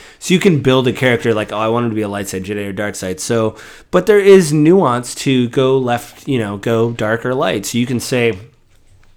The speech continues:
"You know what? I don't think these weapons are a good idea. I'm gonna get some dark side points, but I don't think anybody should have these." And I enjoy the fact that they give you those choices. You know, there's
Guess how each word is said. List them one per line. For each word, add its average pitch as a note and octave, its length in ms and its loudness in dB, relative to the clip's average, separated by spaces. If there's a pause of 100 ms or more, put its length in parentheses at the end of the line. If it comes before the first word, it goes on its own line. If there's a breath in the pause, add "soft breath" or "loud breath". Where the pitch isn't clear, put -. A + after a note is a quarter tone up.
(140)
"You B2 80 -2
know A#2+ 100 2
what? A#2+ 280 0
I B2 80 0
don't A#2+ 120 0
think A#2 100 -8
these A2 160 -6
weapons G#2+ 260 -4
are A2 60 -2
a - 20 -2
good G#2+ 100 -6
idea. G#2+ 320 -4
I'm A2+ 140 -6
gonna A#2 140 -2
get G#2+ 160 -4
some G2 80 -8
dark G#2+ 180 -6
side A2 180 -4
points, A2+ 340 -6 (420 loud breath)
but G#2+ 280 -6
I B2 60 -8
don't A#2+ 100 -4
think A2 140 -6
anybody G2 240 -4
should F#2 180 -10
have F#2 220 -10
these." D2+ 280 -20 (360 soft breath)
And B2 120 -2
I C3 80 2
enjoy C3 560 4
the B2+ 80 2
fact G#2+ 260 0
that G#2 120 -6
they A2 100 0
give G2 180 -4
you G2 100 -4
those F#2 220 -8
choices. - 580 -6
You G2+ 60 -10
know, F#2+ 180 -8
there's A2 300 -4